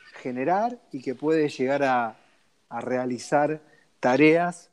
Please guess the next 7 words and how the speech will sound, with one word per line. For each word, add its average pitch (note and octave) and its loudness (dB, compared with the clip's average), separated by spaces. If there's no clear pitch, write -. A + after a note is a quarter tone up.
que A2+ -6
de B2 0
otra B2 -2
manera D3+ 4
no D#3+ 6
la E3+ 10
haríamos, G#3 2